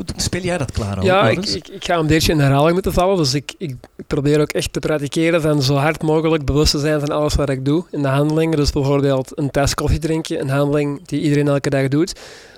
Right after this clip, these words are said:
Speaker 2: Maar dan daar echt proberen dat stil te staan van, ik heb de mogelijkheid om mijn arm uit te strekken. Ik heb nog genoeg spieren om die tas op, op te tillen. Ik voel de warmte van de vloeistof, ik trek die naar mij toe. Ik proef de koffie. En elke keer dieper en dieper pro-, proberen te gaan en meer op te delen. En echt,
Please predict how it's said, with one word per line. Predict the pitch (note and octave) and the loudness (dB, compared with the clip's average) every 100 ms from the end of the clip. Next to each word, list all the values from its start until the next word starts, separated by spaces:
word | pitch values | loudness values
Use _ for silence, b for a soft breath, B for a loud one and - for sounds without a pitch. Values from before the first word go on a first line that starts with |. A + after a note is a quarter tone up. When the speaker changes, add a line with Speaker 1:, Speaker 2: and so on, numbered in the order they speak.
| B | B
Speaker 2:
Maar | D#3+ D3 | -4 0
dan | D3+ | 0
daar | D3+ | 2
echt | E3+ - | 2 2
proberen | D#3+ E3 D3+ | 2 0 0
dat | C#3+ | -2
stil | - E3+ | -2 -2
te | E3+ | -2
staan | - E3+ E3 | 0 0 2
van, | D3+ D3 D3 | 0 -2 -4
ik | D#3+ | -2
heb | D3 | 0
de | |
mogelijkheid | C#3+ D3+ F#3+ F#3+ F#3+ F#3 | 2 2 2 2 2 2
om | D#3+ | 0
mijn | C#3 | 0
arm | - D#3+ D#3+ | -2 -2 -2
uit | D#3+ | -2
te | D3+ | -4
strekken. | - D3+ D3 D#3 | -4 -6 -6 -8
Ik | - | -4
heb | D#3 | -4
nog | D3 C#3 | -2 -2
genoeg | E3 F3 | -2 -2
spieren | - F3 E3 E3+ | 0 0 0 0
om | |
die | D3+ | -2
tas | D3 D#3 - | 0 0 0
op, | E3 - - | -6 -8 -10
op | D#3+ - | -10 -6
te | D3+ | -6
tillen. | - D3+ D3+ B B B | -2 0 -2 B B B
Ik | C#3+ | -2
voel | F3 | 0
de | F3 E3+ | 0 0
warmte | F3 E3+ | 0 0
van | E3+ | 0
de | D#3+ | 0
vloeistof, | C#3 D#3+ - D3 | 0 -2 0 -4
ik | C#3 | -4
trek | - E3+ | -4 -4
die | D#3 | -2
naar | D#3 D3 | -2 0
mij | D3 | -2
toe. | - E3 D3 B B B - | -2 0 0 B B B -12
Ik | C#3+ | -2
proef | E3+ E3 | 2 2
de | - | 2
koffie. | D3 E3 - D3 A#2 B B B | 0 -2 -2 -6 -8 B B B
En | E3+ D3 C#3+ D3+ - - | -2 0 0 -4 -12 -2
elke | A3 A3 G#3 | 0 0 0
keer | - G3+ D3+ | 0 0 0
dieper | F3 F#3+ | -2 0
en | F3+ | 0
dieper | D#3+ F#3 F3+ | 0 0 -4
pro-, | D#3+ D#3+ | -6 -8
proberen | E3 D#3+ F3 | -4 -4 -2
te | F3 | -2
gaan | E3 E3 E3 | -2 0 0
en | D#3+ D3 | 0 0
meer | D#3+ E3+ | 0 0
op | F3 | -2
te | E3 | -4
delen. | C#3+ C#3+ C#3 | -2 -2 -2
En | D3 C#3+ | -2 -2
echt, | D#3 - - | -2 -4 -12